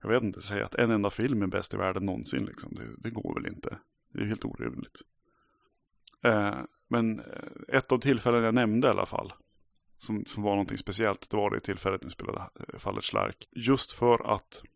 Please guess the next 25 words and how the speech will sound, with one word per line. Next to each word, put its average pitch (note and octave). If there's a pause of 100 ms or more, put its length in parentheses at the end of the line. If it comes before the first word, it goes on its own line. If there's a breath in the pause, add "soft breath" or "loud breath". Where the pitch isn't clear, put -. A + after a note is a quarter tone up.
(180)
det A2
hände G#2+
någonting G2
där F2+
med F#2+
fokus -
på -
något -
vis. - (880 soft breath)
Att - (460)
vi -
satt G#2+
runt G2+
ett -
bord, C3+
det G#2+
är G2
folk G#2
som, F#2+ (560)
ja, A2
flera A2+
av A#2+
oss A#2+
hade G#2+
spe-, A2